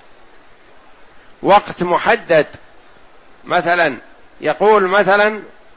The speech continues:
"كل يوم خميس أزور قبر النبي صلى الله عليه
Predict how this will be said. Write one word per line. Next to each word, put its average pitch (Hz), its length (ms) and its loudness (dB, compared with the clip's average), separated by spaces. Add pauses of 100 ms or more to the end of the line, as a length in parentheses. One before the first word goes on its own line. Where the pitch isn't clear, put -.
(460)
"كل 214 260 0
يوم 190 320 2
خميس 214 760 0 (1300)
أزور 196 460 2
قبر 190 340 2
النبي 180 500 -2
صلى 165 240 0
الله 165 360 2
عليه 151 360 2